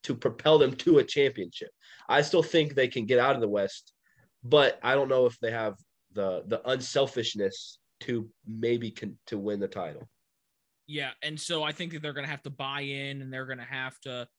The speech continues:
Speaker 2: to really, really trust each other and, and have that bonding during the season where they ca-, they can, they can say, "Hey, like, let's put all of these issues aside. Let's, like, o-, obviously, like, I know you wanna handle the ball. I know you wanna take these shots, and I know you wanna do this, but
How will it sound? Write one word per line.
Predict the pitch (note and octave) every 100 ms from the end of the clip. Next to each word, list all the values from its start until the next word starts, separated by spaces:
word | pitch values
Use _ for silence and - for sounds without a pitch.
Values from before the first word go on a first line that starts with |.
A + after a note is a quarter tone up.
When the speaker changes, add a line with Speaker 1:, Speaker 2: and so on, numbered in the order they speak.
| _ _ _
Speaker 2:
to | C#3+
really, | C#3 C#3 D#3 D#3+ D#3+ D#3+ D#3
really | D3 C#3+ D#3 D3+
trust | C#3+ - C#3+ C#3
each | C#3+ D3
other | D#3 D#3 D#3+ D#3 -
and, | C3 C3+ E3+
and | C3+ C#3
have | C#3 C#3 C#3
that | C3+ C3+
bonding | C3+ C3 C#3+ D3 C#3 C3+ C3+
during | C3+ C#3 C3+
the |
season | C3 - D3 C3+ D3 D3+ D#3+ _ _ _
where | C#3+ D3
they | D3 D3
ca-, | D3 D3+ D3
they | D3+
can, | D#3 D3+ C#3+ C#3 _
they | D3+
can | D3+ D3
say, | - D3
"Hey, | C#3 D3+ D3+
like, | C3+ C3 - _ _ _
let's | D3 D#3
put | - F#3+
all | D3+ D3+ D#3
of |
these | D3 D3+ C#3+
issues | C#3 D#3 C#3+
aside. | C3+ - C3 C3 C#3+ C#3+
Let's, | C3+ C#3 - - _ _ _
like, | C#3 C3 -
o-, | D3+ D#3
obviously, | D#3+ D#3+ D3 D3
like, | C3 C3
I | C#3
know | D#3+ D#3
you | D#3+
wanna | D3+ C3+
handle | D3 C#3+
the | C#3
ball. | C3+ C#3 C#3
I | B2+ D3
know | D3
you | D3 C#3+
wanna | C#3+
take | C3+ C#3+ B2+
these | C3+
shots, | - C#3+ C#3 -
and | C#3 C3
I |
know | C3+ C#3+
you | C#3+ C#3+
wanna | C#3
do | C3 C3+
this, | C#3 C#3 -
but | B2